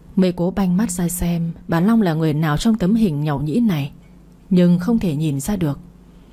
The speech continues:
Đặt tấm báo lên trên đất, Mây nghĩ thầm, "Tính ra nhìn cái miếng báo cũ này, cái hộp thiếc cục mịch này, thì Diệt Long cũng là người hay giữ những kỷ niệm lắm ấy chứ."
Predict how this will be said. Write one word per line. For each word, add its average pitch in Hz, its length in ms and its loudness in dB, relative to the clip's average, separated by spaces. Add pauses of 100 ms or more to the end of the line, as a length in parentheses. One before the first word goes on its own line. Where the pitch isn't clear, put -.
(1600)
Đặt 175 220 0 (320)
tấm 175 300 0
báo 175 420 -2 (140)
lên 175 240 2
trên 175 200 -4
đất, 196 160 -4 (640)
Mây 185 180 4
nghĩ 170 200 -2
thầm, 147 300 -6 (800)
"Tính 185 180 4
ra 185 520 0 (400)
nhìn 175 400 4
cái 226 120 0
miếng 208 280 2
báo 170 200 0
cũ - 180 0
này, 160 320 0 (600)
cái 254 100 2
hộp 175 140 -2
thiếc 269 200 -4
cục - 220 -4
mịch 180 220 -4
này, 143 260 -8 (600)
thì 214 120 0
Diệt 180 160 0
Long 220 140 0
cũng 220 140 -2
là 233 160 2
người 165 220 0
hay 220 140 0
giữ - 140 -2
những 240 220 -2
kỷ 185 180 0
niệm 147 260 -2
lắm 175 240 0
ấy 247 80 2
chứ." 285 220 -2